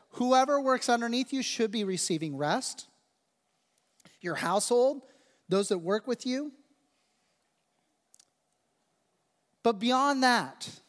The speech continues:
this day should be done in a way that it is a commitment to know God more. That the, the way the day should be used is to know God more. Consider this from the prophet Ezekiel,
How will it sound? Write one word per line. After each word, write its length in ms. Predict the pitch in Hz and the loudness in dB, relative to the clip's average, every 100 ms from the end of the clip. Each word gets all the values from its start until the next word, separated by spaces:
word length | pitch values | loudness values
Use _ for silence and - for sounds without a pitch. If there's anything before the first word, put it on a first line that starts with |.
| _ _ _ _ _ _ _ _ _ _ | _ _ _ _ _ _ _ _ _ _
this 180 | 233 233 | 0 2
day 300 | 190 233 262 | 2 2 2
should 180 | - 226 | -2 -4
be 140 | 226 | -2
done 300 | 170 214 254 | 2 2 2
in 120 | 269 | 0
a 80 | 247 | -2
way 540 | 214 226 180 151 196 - _ _ _ _ _ - | 2 2 2 -2 -6 -10 _ _ _ _ _ 2
that 160 | 208 | 4
it 160 | 214 220 | 6 4
is 160 | 202 214 | 4 2
a 180 | 185 | 2
commitment 680 | 175 214 185 214 269 202 190 | 0 -4 -2 -2 -2 -2 -4
to 100 | - | -4
know 360 | 196 175 180 202 | -2 -2 -2 -2
God 520 | 190 175 175 175 170 - _ - | 0 0 2 0 -6 -16 _ -8
more. 540 | 190 214 175 127 131 _ _ _ _ _ _ _ _ _ _ _ _ _ _ - | -2 0 -2 -4 -12 _ _ _ _ _ _ _ _ _ _ _ _ _ _ 0
That 160 | 208 | 0
the, 80 | 226 | 0
the 280 | 190 151 226 | -4 0 2
way 280 | 220 240 285 | 4 4 2
the 140 | 277 | 0
day 280 | 190 233 262 | 2 2 2
should 200 | - 247 | -2 -4
be 80 | 262 | -2
used 460 | 247 196 180 208 | 0 2 0 -2
is 160 | 202 185 | -4 -2
to 120 | 247 | -2
know 380 | 220 196 202 233 | -2 2 4 4
God 420 | 208 190 180 196 - | 2 2 2 0 -4
more. 360 | 214 247 180 - - - | -2 0 0 -2 -16 -6
Consider 440 | 233 - 262 285 | 0 2 2 2
this 240 | 247 226 226 | 2 2 2
from 180 | 247 | -4
the 80 | 240 | -4
prophet 440 | - 190 185 226 208 | -2 0 0 0 -2
Ezekiel, 680 | 208 240 269 - 180 127 | -2 -2 -2 -2 -4 -4